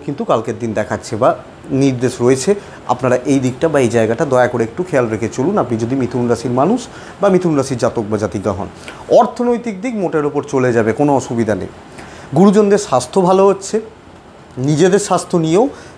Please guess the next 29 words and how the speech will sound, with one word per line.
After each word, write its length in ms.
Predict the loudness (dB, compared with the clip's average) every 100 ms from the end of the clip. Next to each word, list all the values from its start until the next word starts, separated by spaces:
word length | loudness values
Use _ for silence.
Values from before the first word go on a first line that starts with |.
| 2
মোটামুটি 480 | 4 4 2 0
ফল 240 | 0 2 2
পাওয়ার 280 | 4 2 2
জায়গা 340 | 0 2 2
রয়েছে, 260 | 0 -2 -4
খুব 220 | -4 -6 0
বড় 200 | 2 4
অসুবিধার 500 | 2 0 2 2 4
জায়গা 260 | 2 2
কালকের 400 | 2 2 0 -2
দিন 140 | -2 -4 -2
হচ্ছে 300 | -4 0 2
না। 140 | 2 -2 -18 -20 -20 -20 -2
কিন্তু 380 | 0 2 2 2 -6 -10
যেটা 320 | 0 4 4
বলবো 460 | 4 2 0 0 -2
যে 280 | 0 -2 -2 -12 -20 -20 -20 -12 -2
মাথা 440 | 2 2 2 2
গরম 320 | 4 4 4
করা, 300 | 2 4 6
রাগ 280 | 4 2 2
জেদ 160 | 0 0
করা, 240 | 2 4 4
অকারণে 520 | 4 2 2 2 0
ভুলভাল 400 | 0 0 2 0 -2
সিদ্ধান্ত 360 | -6 -4 -4
নেওয়ার 280 | -2 0 0
একটু 160 | -2 -2
ব্যাপার 260 | 0 0